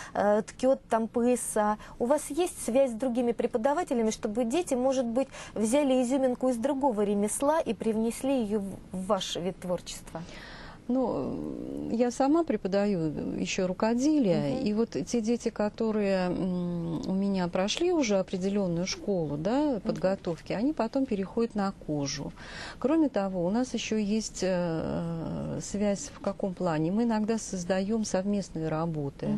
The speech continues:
Speaker 1: Мгм.
Speaker 2: э, с педагогами других направлений.
Speaker 1: Мне кажется, это очень важно.
Speaker 2: Да, да. Вот с керамикой мы часто ра-, вот эта вот работа у нас была совместная, в которой вот тарелочка, вот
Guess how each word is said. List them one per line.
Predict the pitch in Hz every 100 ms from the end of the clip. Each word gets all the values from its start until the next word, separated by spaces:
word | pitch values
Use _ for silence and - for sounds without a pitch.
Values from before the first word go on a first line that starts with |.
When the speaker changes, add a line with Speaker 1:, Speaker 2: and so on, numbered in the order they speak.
| 202
Speaker 1:
Мгм. | 240 240 240 - -
Speaker 2:
э, | 160 -
с | -
педагогами | 165 170 180 220 196 185 170
других | 160 160 160 -
направлений. | 151 - 151 151 147 143
Speaker 1:
Мне | 202
кажется, | 160 160
это | -
очень | 226 - 247 214
важно. | 190 170 - 170 165
Speaker 2:
Да, | 180 180 160 165 165
да. | 165 156
Вот | 254
с | -
керамикой | 226 214 247 262 240 - 208
мы | 202 202 190 185
часто | - 196 - 190
ра-, | 185
вот | 180 185 185
эта | 175
вот | 175 175
работа | 180 185 226 -
у |
нас | 156 147 156
была | 151 147
совместная, | - 160 180 214 220 185 175
в |
которой | - 170 170 165
вот | 160 165 -
тарелочка, | - 165 156 151 - -
вот | 160 151